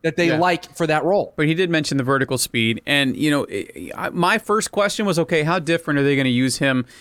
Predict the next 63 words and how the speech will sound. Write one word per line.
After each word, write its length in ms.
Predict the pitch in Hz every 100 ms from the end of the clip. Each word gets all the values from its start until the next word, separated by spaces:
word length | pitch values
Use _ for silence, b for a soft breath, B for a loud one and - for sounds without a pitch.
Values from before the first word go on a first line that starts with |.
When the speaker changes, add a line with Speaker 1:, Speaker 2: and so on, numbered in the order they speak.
| B
Speaker 2:
compared 360 | - 156 151 147
to 60 | 127
Larry 300 | 131 131 127
Fitzgerald 460 | 135 - 131 123
a 40 | 120
year 200 | 113 110
ago, 260 | 101 92 - -
right? 320 | 135 135 135 - -
I, 340 | 135 - 156 -
how 200 | 160 180
different 520 | 156 135 156 - 147
of 120 | 127
a 60 | 139
role 320 | 131 135 127
is 80 | 127
he 140 | 135
going 260 | 127 131 123
to 80 | 110
have? 380 | 143 143 131 120
Because 240 | 135 139
at 80 | 123
times 340 | 156 156 147
it 80 | 135
felt 140 | 143
like 160 | 127 131
Larry 320 | 139 135 135
just 160 | 127 117
was 340 | 123 123 131
not 260 | 135 127 120
a 80 | -
part 360 | - 135 127 -
of 160 | 120
what 220 | 120 120
Cliff 260 | - - 160
was 120 | 123
trying 240 | - 120 117
to 80 |
accomplish. 500 | 113 - 131 127 135 - B 127
And 140 | 185
again, 240 | 196 180 160
there's 160 | 160
so 100 | -
many 120 | 160
factors 360 | 139 139 131 131
that 140 | 120
play 180 | - 131
into 140 | 120 117
that. 180 | 123
It 40 | 120
could 180 | - 139
just 180 | 123
be, 220 | 139 127 120 B B
you 80 | -
know, 80 | 120
Kyler 420 | - 139 135 131
not 160 | 123 123
getting 200 | 127 120
through 140 | 127
his 100 | 120
progressions. 600 | - 117 127 120 135 127
Who 140 | - 156
knows, 320 | 107 62 -
right? 260 | - 135